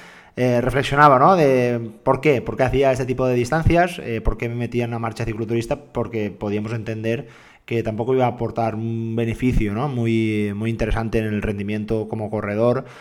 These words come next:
o la forma, ¿no? Porque tenemos más objetivos, que, eh, lógicamente, pues, si quieres ser, eh, un buen corredor, por supuesto tienes que, que correr, ¿no? Pasar la mayor parte del tiempo, eh, corriendo. Bueno, en mi caso, el entrenamiento cruzado,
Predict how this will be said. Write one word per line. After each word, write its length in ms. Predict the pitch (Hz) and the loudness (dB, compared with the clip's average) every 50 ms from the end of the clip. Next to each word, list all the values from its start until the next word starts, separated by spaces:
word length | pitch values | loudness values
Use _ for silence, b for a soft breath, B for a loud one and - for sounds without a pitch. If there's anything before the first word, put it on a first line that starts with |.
| B B B B | B B B B
o 640 | 113 113 110 107 107 104 104 104 101 101 104 104 | -2 -2 0 2 2 2 0 0 -2 -2 -2 -2
la 100 | 104 107 | -2 -2
forma, 360 | - - 139 139 123 113 110 107 | 0 4 4 4 4 2 -2 -2
¿no? 160 | 120 147 151 | -2 -2 -2
Porque 260 | 123 110 - 104 98 - - - 107 | -4 -6 -4 -6 -8 -8 -12 -20 -14
tenemos 320 | - 107 107 113 113 104 | -10 -8 -6 -6 -6 -6
más 160 | 110 113 117 120 | -6 -4 -4 -4
objetivos, 560 | 117 120 110 104 123 131 151 185 202 - - | -4 -6 -6 -2 -2 0 2 2 0 0 -2
que, 320 | - 110 101 95 92 92 | -8 -8 -8 -6 -8 -10
eh, 420 | 85 92 95 92 80 85 92 92 98 | -12 -12 -12 -12 -12 -12 -12 -10 -6
lógicamente, 640 | 101 104 107 110 107 110 107 107 104 107 113 110 | -6 -6 -6 -6 -8 -6 -6 -6 -4 -4 -4 -4
pues, 340 | 110 110 101 - - - - | -4 -6 -10 -10 -12 -14 -10
si 180 | - 107 101 | -8 -8 -8
quieres 260 | - - 113 107 107 - | -4 -4 -4 -4 -4 -4
ser, 280 | 123 117 107 107 107 B B B B B B B | -4 -4 -4 -4 -8 B B B B B B B
eh, 260 | - 104 101 101 101 104 | -10 -8 -8 -6 -6 -6
un 100 | 117 117 | -4 -4
buen 200 | 123 123 117 107 | -2 -2 -4 -2
corredor, 680 | 113 117 110 107 107 113 127 135 - - - - - _ _ _ _ _ _ _ - _ - | -4 -4 -4 -2 -2 -2 -4 -4 -6 -12 -18 -20 -20 _ _ _ _ _ _ _ -20 _ -4
por 160 | 135 127 123 | -2 -2 0
supuesto 380 | - 110 92 120 120 - 127 - | 0 0 0 0 0 0 0 0
tienes 280 | 127 113 117 113 - | 0 0 0 -2 -4
que, 420 | - 113 107 101 101 98 98 98 95 | -2 0 0 0 0 0 -2 -4 -4
que 160 | - 110 104 | -4 -4 -4
correr, 360 | 107 117 113 110 120 117 104 | -2 -2 -2 0 0 0 0
¿no? 320 | 107 117 135 131 120 117 - | 0 0 0 0 -2 -4 -4
Pasar 260 | - 107 120 117 113 | -4 -4 -4 -2 -2
la 60 | 123 | -2
mayor 260 | 120 120 117 110 110 | -2 -2 -2 -4 -4
parte 280 | - - 113 110 110 117 | -4 -4 -4 -4 -2 -2
del 140 | 107 107 104 | -2 -2 0
tiempo, 400 | 107 107 107 104 117 110 107 107 B B B B B B B B | 0 -2 -2 0 -2 -4 -4 -4 B B B B B B B B
eh, 440 | 117 110 104 101 98 98 95 95 95 | -4 -2 0 0 0 -2 -4 -4 -4
corriendo. 500 | 104 117 117 117 120 117 113 104 98 107 - B B B B B B B | -2 -2 0 0 0 0 -2 -4 -6 -8 -8 B B B B B B B
Bueno, 160 | 156 170 160 | 2 2 2
en 40 | 147 | 4
mi 60 | 139 | 4
caso, 440 | 170 165 - 202 202 202 202 202 165 | 4 4 6 8 8 8 8 8 6
el 120 | 165 151 | 6 4
entrenamiento 520 | 147 139 123 143 135 135 139 147 160 180 | 4 4 2 0 0 2 0 0 0 0
cruzado, 580 | 180 160 147 - 156 160 165 175 185 196 190 190 | 0 0 0 4 6 6 6 8 6 6 4 2